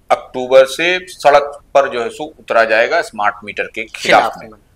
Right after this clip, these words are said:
Speaker 1: तो ये एक बात हुई। और पिछले दिनों जो ऊर्जा मंत्री विजेंद्र प्रसाद यादव ने प्रेस कॉन्फ्रेंस करके बाजाबता जो है सो दिखाया कि तीन मीटर जो है सो जगदानंद सिंह के पटना स्थित आवास पर लगा हुआ है,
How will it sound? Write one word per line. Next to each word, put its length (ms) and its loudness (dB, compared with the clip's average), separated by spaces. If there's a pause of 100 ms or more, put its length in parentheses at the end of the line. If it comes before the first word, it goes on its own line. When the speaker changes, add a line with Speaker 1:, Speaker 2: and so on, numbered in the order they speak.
(200)
Speaker 1:
तो 120 0
ये 380 4
एक 200 -2
बात 220 6
हुई। 120 -2
और 300 6
पिछले 240 -6
दिनों 260 -6
जो 400 -4
ऊर्जा 280 0
मंत्री 380 -8
विजेंद्र 400 -8
प्रसाद 420 0
यादव 340 2
ने 180 -4
प्रेस 420 -8
कॉन्फ्रेंस 460 -2
करके 380 2
बाजाबता 720 6
जो 200 2
है 60 2
सो 340 -6 (300)
दिखाया 560 4
कि 180 -2
तीन 580 -8
मीटर 400 0
जो 180 -6
है 120 -2
सो 220 -8 (140)
जगदानंद 520 -2
सिंह 300 -14
के 140 -4 (640)
पटना 340 2
स्थित 260 -10
आवास 400 4
पर 100 -2
लगा 220 2
हुआ 240 2
है, 140 4